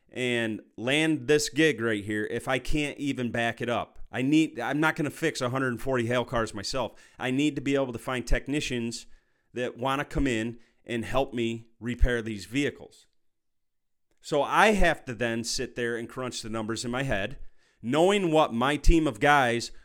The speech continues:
are used to making on a daily, at a daily rate. They have it in their,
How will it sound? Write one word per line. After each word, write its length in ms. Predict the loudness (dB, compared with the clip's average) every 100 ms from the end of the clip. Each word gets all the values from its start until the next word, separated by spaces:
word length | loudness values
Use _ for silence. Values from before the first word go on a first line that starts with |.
| -6
are 140 | -2
used 420 | 0 2 2 2
to 60 | 0
making 640 | 0 0 0 -2 -2 -6 -8
on 180 | -6 -4
a 60 |
daily, 640 | -4 -2 0 0 -4 -8 -12 -20 _ _ _
at 200 | -6 -4
a 60 | -4
daily 420 | 0 0 0 -2
rate. 340 | 2 2 0 -4
They 140 | -4
have 240 | -2 -2
it 100 | -2
in 140 | -4 -4
their, 200 | -4